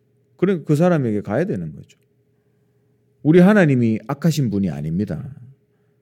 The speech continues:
하나님은 우리 아버지시죠. 답을 가지고 있습니다. 하나님께 해답이 있는 거죠.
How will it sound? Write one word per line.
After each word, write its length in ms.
하나님은 540
우리 220
아버지시죠. 960
답을 340
가지고 380
있습니다. 480
하나님께 920
해답이 260
있는 240
거죠. 280